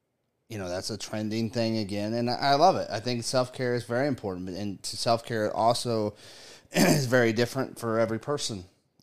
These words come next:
right? And sometimes me, it's just sitting in my bed watching Yellowstone all weekend, you know?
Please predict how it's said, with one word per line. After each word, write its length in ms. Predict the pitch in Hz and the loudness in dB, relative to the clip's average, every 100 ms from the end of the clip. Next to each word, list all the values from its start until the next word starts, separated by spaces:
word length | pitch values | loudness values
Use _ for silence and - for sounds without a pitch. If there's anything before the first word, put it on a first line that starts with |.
| - | -10
right? 280 | 95 110 104 | -4 -2 -4
And 100 | 87 | -4
sometimes 500 | 127 113 123 113 110 | -4 -2 -2 -2 -2
me, 200 | 107 110 | -2 -2
it's 160 | 104 | -2
just 160 | 104 - | -4 -2
sitting 200 | 117 92 | -2 -2
in 80 | 107 | -2
my 100 | 98 | -2
bed 360 | 90 98 104 | 0 0 0
watching 380 | 95 101 - 107 | 0 -2 0 -4
Yellowstone 560 | 98 101 104 - 92 92 | -2 -2 -2 -4 -6 -4
all 180 | 85 87 | -6 -6
weekend, 380 | 85 87 64 - _ | -8 -10 -14 -16 _
you 160 | - 117 | -4 0
know? 280 | 120 123 | 2 2